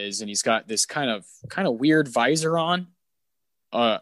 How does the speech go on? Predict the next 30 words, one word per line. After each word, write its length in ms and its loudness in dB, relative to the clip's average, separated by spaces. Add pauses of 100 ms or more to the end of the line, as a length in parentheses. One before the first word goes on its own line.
kind 200 0
of 60 2
a, 160 0
a 140 -2
robe 440 6
and 120 0
some 200 0
fucking, 440 -4
like, 160 -4
Hunter 260 0
S. 140 -2
Thompson 540 -4
style 320 2
glasses. 680 0 (640)
And 140 -4
he 60 -6
keeps 380 0
asking 460 0
for 120 -6
cigars. 720 -4
<laughs> 60 -18 (1700)
And, 280 4
uh, 340 4
he, 180 -12
he 160 -2
says 260 4
something 520 -6
that 280 -4 (920)
just 120 -14
kinda, 320 -6